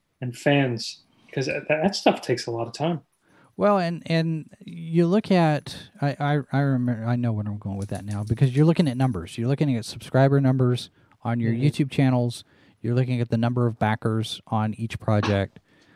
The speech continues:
Speaker 2: And it goes back to that question of the sustainability of the model, because yes, you guys are making enough money that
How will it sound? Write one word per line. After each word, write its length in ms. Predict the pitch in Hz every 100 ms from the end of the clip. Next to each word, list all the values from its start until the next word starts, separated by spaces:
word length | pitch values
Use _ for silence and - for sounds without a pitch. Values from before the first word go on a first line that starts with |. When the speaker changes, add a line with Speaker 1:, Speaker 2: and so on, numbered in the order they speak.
| _ _ _
Speaker 2:
And 760 | 120 120 120 120 120 117 117 - _ _ _ _ _ _ _ _ _ _ _ _ _ _
it 260 | - 143 135 - 117
goes 420 | - 147 147 143
back 600 | - 117 123 123 127 -
to 240 | - - 127
that 260 | 127 110
question 580 | - 143 123 - 127 120 -
of 440 | 120 113 110 104 104
the 120 | - 120
sustainability 920 | - 117 - 135 127 120 123 120 117
of 180 | 117 110
the 80 | 107
model, 420 | 113 113 90 85
because 760 | 101 104 123 117 113 104 - - _ _ _ _
yes, 420 | 120 139 151 -
you 140 | 139 139
guys 400 | 143 135 127 -
are 140 | - 120
making 720 | 127 139 135 143 131 123 117 - _ _ _ _ _ _ _
enough 540 | - 143 139 151 - -
money 520 | 127 120 117 123 151 -
that 380 | 123 120 117